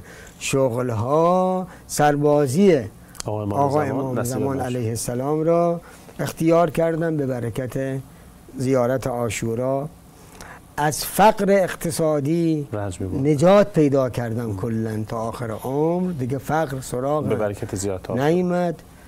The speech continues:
Speaker 1: به برکت
Speaker 2: زیارت
Speaker 1: زیارت
Speaker 2: عاشورا.
Speaker 1: عاشورا که ایشون ماشاءالله،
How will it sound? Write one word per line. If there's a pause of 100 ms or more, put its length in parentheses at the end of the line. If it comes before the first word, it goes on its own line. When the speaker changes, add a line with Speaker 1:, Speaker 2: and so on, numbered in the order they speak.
(160)
Speaker 1:
به
برکت (340)
Speaker 2:
زیارت
Speaker 1:
زیارت
Speaker 2:
عاشورا. (320)
Speaker 1:
عاشورا (420)
که
ایشون
ماشاءالله،